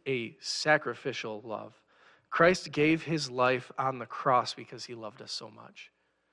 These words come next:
that we wouldn't have to suffer through that. And all will know that we are Christians if we show love for one another.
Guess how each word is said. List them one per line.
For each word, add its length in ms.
that 200
we 180
wouldn't 340
have 460
to 440
suffer 420
through 280
that. 360
And 80
all 240
will 100
know 220
that 80
we 100
are 60
Christians 480
if 120
we 60
show 240
love 300
for 120
one 120
another. 360